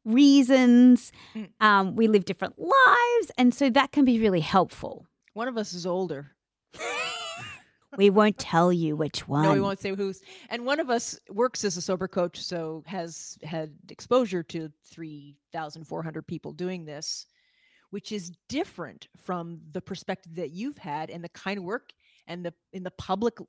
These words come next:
Speaker 2: way that you have done your sobriety too. So it's a completely different approach.
Speaker 1: Yeah. And I think one of the things that I really value about what you offer, Belle,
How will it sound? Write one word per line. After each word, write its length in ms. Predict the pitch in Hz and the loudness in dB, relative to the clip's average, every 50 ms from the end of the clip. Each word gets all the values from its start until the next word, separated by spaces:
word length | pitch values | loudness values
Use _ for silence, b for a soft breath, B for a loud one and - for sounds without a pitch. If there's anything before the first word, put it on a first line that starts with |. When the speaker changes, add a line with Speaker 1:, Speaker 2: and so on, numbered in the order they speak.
| - 170 | -16 -10
Speaker 2:
way 180 | 165 196 202 214 | -6 -4 -4 -4
that 120 | 196 196 160 | -4 -6 -10
you 160 | 175 196 233 | -8 -8 -8
have 160 | 220 165 151 | -8 -8 -8
done 200 | 175 175 214 285 | -8 -8 -8 -8
your 120 | 262 151 147 | -10 -12 -12
sobriety 420 | - 156 - 160 156 156 151 160 | -14 -16 -16 -14 -14 -14 -14 -16
too. 240 | - - 254 240 190 | -18 -16 -16 -16 -16
So 100 | - 165 | -18 -20
it's 120 | 151 _ | -20 _
a 20 | _ | _
completely 460 | - 185 _ _ - 339 160 185 196 | -20 -20 _ _ -20 -18 -16 -16 -16
different 320 | 160 160 - - 151 147 _ | -16 -18 -18 -20 -20 -20 _
approach. 380 | - 214 - - _ _ _ B B B B B B - | -20 -20 -20 -20 _ _ _ B B B B B B 2
Speaker 1:
Yeah. 240 | 254 262 262 240 - | 4 6 6 4 4
And 160 | 269 285 302 | 2 2 2
I 60 | 320 | 2
think 260 | - - 359 233 254 | 2 0 -2 -2 2
one 160 | 269 294 302 320 | 2 4 4 4
of 100 | 370 415 | 2 0
the 100 | 415 381 | 0 2
things 240 | - 427 415 320 | 4 4 4 4
that 120 | - 349 320 | 6 6 6
I 100 | 294 269 | 6 4
really 460 | 240 220 220 226 226 226 226 247 247 | 2 2 2 4 4 6 6 6 4
value 640 | 208 190 190 214 190 185 190 208 226 208 214 208 | 2 2 2 4 6 6 6 4 4 2 2 0
about 420 | - 196 185 202 185 180 180 - - | 0 0 2 4 4 4 4 2 0
what 300 | 185 196 196 - - 202 | 0 2 2 2 0 -2
you 400 | 190 190 196 202 208 220 220 - _ - | -6 -2 0 0 2 2 0 -2 _ 2
offer, 340 | 180 185 175 - - 202 185 | 2 2 2 2 2 2 2
Belle, 440 | 175 - 180 160 151 156 156 - | 2 2 2 4 4 2 2 0